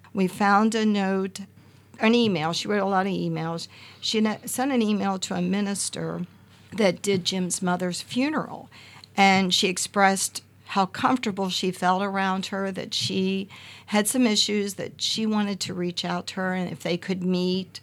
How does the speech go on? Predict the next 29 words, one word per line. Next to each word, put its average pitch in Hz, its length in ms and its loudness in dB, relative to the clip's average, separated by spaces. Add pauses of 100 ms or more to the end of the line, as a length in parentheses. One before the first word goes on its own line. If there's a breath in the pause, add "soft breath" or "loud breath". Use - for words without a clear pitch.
(120)
and 180 160 -2
she - 140 -2
could 175 240 -8
talk 180 640 0
to 240 200 -8
her. 240 460 -2 (580 loud breath)
And 190 140 0
we're 185 80 -2
thinking, 185 420 -4
was 170 160 -6
that - 240 -8
about - 400 -8
her - 280 -8
life, 180 440 2
her - 160 -4
abuse? 202 580 0 (560 loud breath)
I 233 60 4
reached 214 400 0
out 170 240 0
to 185 100 -6
that 175 220 -4
minister, 185 460 -4
but 190 160 -6
I 185 80 -2
never 180 340 -4
heard - 260 -12
back - 300 -12
from 180 240 -8
her. 180 400 -8